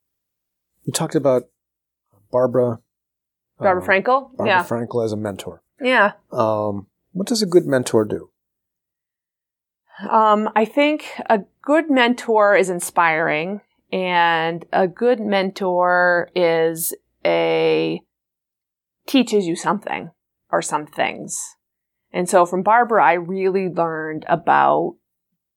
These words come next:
Speaker 2: being a good writer and, like, editing and editing and, you know, 'cause she was always editing my grants, you know, with a red pen and, or maybe I'm just imagining it was a red pen. <laughs> So she was a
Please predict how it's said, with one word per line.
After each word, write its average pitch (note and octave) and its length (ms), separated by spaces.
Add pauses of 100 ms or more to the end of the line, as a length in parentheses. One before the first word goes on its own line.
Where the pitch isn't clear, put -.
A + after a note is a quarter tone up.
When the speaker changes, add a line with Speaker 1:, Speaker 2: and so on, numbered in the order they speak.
(220)
Speaker 2:
being D#3+ 260
a D3 100
good D3 220
writer - 640
and, E3+ 140
like, D#3 320
editing D3+ 460
and D#3 120
editing - 440
and, E3+ 200 (160)
you - 140
know, C#3+ 180
'cause - 260
she F3 120
was F3 300
always F3 360
editing D3+ 400
my D3 320
grants, - 800 (320)
you F3 140
know, D#3+ 180
with D#3 180
a D#3 140
red D#3+ 320
pen D3 280
and, F3 200 (440)
or G#3 100
maybe G3 200
I'm F3+ 100
just F3 180
imagining E3 400
it E3 60
was F3 140
a F3 40
red F3+ 220
pen. - 240
<laughs> - 1160 (680)
So D#4+ 140
she E4 160
was G4+ 140
a G#4 140